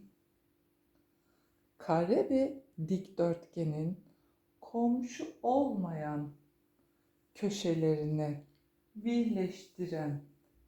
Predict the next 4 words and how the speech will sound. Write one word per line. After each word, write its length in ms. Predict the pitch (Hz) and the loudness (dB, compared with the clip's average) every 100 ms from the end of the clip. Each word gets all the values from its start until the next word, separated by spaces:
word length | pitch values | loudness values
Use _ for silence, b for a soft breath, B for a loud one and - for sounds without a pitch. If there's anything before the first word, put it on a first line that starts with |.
| _ | _
çizgiye 960 | - - 226 226 208 220 220 262 294 - _ _ _ _ _ _ _ _ _ _ _ _ | -4 0 0 0 0 4 6 4 0 -10 _ _ _ _ _ _ _ _ _ _ _ _
köşegen 960 | - 190 - 208 202 208 196 180 151 - | -4 -4 -2 -2 4 6 6 4 0 -2
adı 300 | 135 135 131 | -2 0 0
verilir. 640 | 135 127 - - - | -2 -4 -6 -8 -10